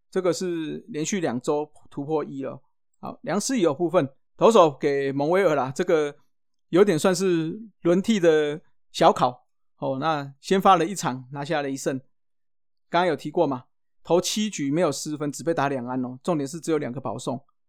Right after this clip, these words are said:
哦，也是为他争一口气啦。那打者的部分给靖凯咯，靖凯的话，整体攻击指数来到了九乘一三，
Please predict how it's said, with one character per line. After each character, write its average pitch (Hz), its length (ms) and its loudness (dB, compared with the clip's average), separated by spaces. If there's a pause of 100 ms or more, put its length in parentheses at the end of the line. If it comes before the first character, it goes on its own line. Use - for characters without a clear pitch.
(420)
哦， 117 160 -16
也 127 180 -8
是 170 300 -4
为 175 160 0
他 160 320 4
争 165 220 0
一 - 40 0
口 127 140 -6
气 156 180 -6
啦。 123 160 -6 (460)
那 151 160 -4
打 190 200 6
者 190 120 0
的 156 60 0
部 180 120 -4
分 170 160 -2
给 131 140 -6
靖 160 180 -8
凯 127 160 -10
咯， 120 200 -12 (360)
靖 240 180 4
凯 165 120 2
的 147 100 0
话， 165 280 4
整 165 180 -4
体 175 80 -4
攻 170 180 -2
击 147 100 -14
指 131 60 -20
数 170 100 -8
来 135 140 -4
到 151 200 -4
了 135 240 -4
九 127 200 -6
乘 143 160 -8
一 165 140 -10
三， 147 240 -4